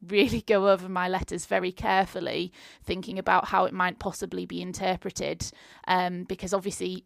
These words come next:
in letter writing that's a different communication skill, because people don't hear the tone with which you're writing the letter. So yes, it's really important, um,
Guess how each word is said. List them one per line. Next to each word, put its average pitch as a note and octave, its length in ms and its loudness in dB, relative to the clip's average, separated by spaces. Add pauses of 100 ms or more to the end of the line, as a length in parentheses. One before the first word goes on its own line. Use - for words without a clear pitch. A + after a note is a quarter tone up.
in G3 160 2
letter G#3+ 360 4
writing F#3 360 -2
that's F3 180 -6
a G3 60 -6
different G#3 380 -2
communication F#3 720 -4
skill, F3 340 -2
because F#3 400 -8 (480)
people G#3 300 2
don't G3 280 4
hear G3 240 -4
the F3+ 140 -4
tone F#3 480 2
with E3+ 140 -8
which - 200 -10
you're G3 120 -4
writing F3+ 320 0
the F3+ 100 -4
letter. F3 300 -4
So F3+ 240 -2
yes, F#3 300 -2
it's - 180 -14
really G#3 320 -4
important, F#3+ 800 -2 (420)
um, F3+ 520 -2